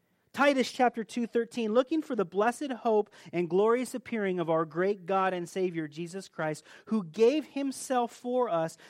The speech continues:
that he might redeem us from every lawless deed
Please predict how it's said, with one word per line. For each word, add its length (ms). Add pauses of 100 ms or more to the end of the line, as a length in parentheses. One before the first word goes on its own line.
that 160
he 300
might 260
redeem 580
us 240
from 320
every 380
lawless 640
deed 400